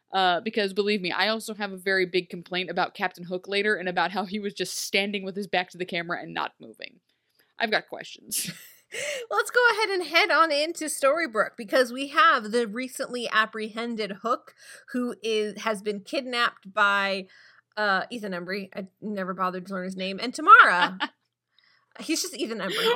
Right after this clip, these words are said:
Speaker 2: Like,
Speaker 1: can
Speaker 2: we,
Speaker 1: remember
Speaker 2: we're
Speaker 1: Greg's name, but we can't remember Ethan Embry's character name. <laughs> He's been in way more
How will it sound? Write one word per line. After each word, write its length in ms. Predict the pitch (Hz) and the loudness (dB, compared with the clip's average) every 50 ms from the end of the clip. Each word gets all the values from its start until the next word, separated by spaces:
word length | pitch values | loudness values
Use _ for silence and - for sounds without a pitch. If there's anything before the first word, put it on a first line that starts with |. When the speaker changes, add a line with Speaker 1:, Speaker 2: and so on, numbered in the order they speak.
| - - | 0 0
Speaker 2:
Like, 160 | 622 622 622 | 0 2 4
Speaker 1:
can 100 | 622 605 587 587 | 4 4 4 6
Speaker 2:
we, 40 | |
Speaker 1:
remember 260 | 554 539 571 571 554 554 | 6 6 6 6 8 6
Speaker 2:
we're 200 | 554 480 440 392 | 4 4 4 4
Speaker 1:
Greg's 380 | 415 453 440 440 427 359 403 415 403 427 | 4 6 6 6 4 2 0 -4 0 2
name, 220 | 440 440 453 453 440 427 | 4 4 4 4 2 0
but 120 | 453 415 | -2 0
we 120 | 403 415 | 0 0
can't 400 | 427 466 - 571 554 523 571 494 508 466 | -2 -2 0 2 4 4 4 2 0 -2
remember 240 | 427 466 415 370 415 | -2 -2 -4 -4 -2
Ethan 280 | 370 381 415 392 427 403 403 | -2 0 0 0 -2 -2 -4
Embry's 340 | 403 381 381 403 415 - | -8 -4 -2 -2 -2 -2
character 500 | - - - - 508 523 554 539 539 554 508 539 | -4 -12 -6 0 2 2 2 2 -2 -6 -6 -4
name. 500 | 571 554 571 679 740 - - - 349 - - - 494 - _ _ _ - | -4 -6 -6 -6 -4 -4 -4 -4 -4 -8 -6 -6 -6 -6 _ _ _ -12
<laughs> 0 | |
He's 440 | - - - - - 554 508 523 494 480 | -12 -12 -12 -8 -4 -4 -4 -2 -2 -2
been 80 | 466 466 | 0 0
in 160 | 480 466 427 | 0 2 2
way 80 | 453 440 453 | 2 2 2
more 140 | 415 415 480 | 2 2 2